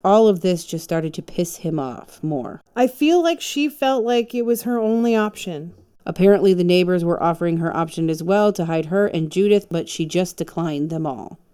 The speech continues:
Speaker 2: Now, obviously, her daughter was being abused, and in my opinion, other methods of abuse as well.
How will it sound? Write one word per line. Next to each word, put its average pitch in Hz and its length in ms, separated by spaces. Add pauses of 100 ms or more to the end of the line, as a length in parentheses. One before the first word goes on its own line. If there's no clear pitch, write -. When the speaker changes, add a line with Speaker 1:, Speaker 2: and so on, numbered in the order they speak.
Speaker 2:
Now, 233 240
obviously, 320 520
her 277 180
daughter 220 400
was 208 160
being 196 220
abused, 165 520 (100)
and 214 120
in 220 140
my 233 160
opinion, 220 440
other 190 200
methods 190 400
of 170 100
abuse 165 340
as 165 80
well. 175 320